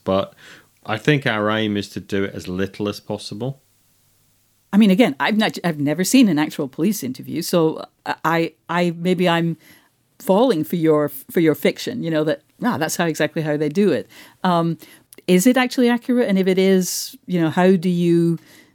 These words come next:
Speaker 2: how do you find out how cops actually do their interviews?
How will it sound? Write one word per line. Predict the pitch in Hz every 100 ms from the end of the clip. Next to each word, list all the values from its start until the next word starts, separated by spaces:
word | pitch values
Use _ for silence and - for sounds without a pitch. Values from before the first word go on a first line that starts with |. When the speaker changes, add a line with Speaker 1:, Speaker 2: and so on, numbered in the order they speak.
| _ -
Speaker 2:
how | 190
do | 202
you | 202
find | 196 202 190 185
out | 185 170
how | 143 151
cops | 139 - - - -
actually | 117 - 151 143 139 135 _ _ _ _ _ -
do | 160 147 143
their | 156 147
interviews? | 143 143 139 139 139 135 -